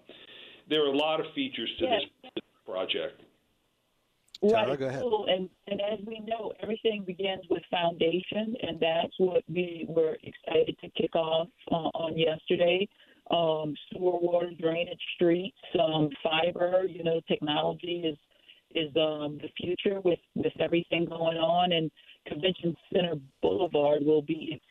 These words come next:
Speaker 2: extended all the way to the power plant. We're going to have a one acre, a one acre park, so green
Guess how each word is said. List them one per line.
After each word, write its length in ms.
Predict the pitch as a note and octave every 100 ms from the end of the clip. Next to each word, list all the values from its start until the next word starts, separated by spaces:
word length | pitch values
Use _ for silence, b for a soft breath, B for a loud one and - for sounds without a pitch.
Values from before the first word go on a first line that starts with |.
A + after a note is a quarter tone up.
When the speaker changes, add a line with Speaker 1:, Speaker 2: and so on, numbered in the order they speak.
| _
Speaker 2:
extended 380 | - F3 E3 -
all 220 | - D3 D3+
the 100 | D#3
way 280 | D3+ C#3+ C3+ -
to 180 | A3+ A#3
the 100 | A3+ -
power 220 | D3+ C#3 C#3 -
plant. 360 | D3 C#3+ D#3+ - b b b _
We're 160 | D#3+ C#3+
going 400 | D3 D#3+ E3 D#3
to 80 |
have 480 | D#3+ D#3+ D3+ D3+ D#3 -
a 60 |
one 320 | D3 D#3 D#3+
acre, 580 | E3 D#3+ - E3+ D3+ C#3+ -
a 80 | -
one 220 | D3 D#3+
acre 280 | D#3+ E3 D#3 - -
park, 260 | D#3+ E3 - -
so 160 | D#3 C#3
green 320 | C3 E3 E3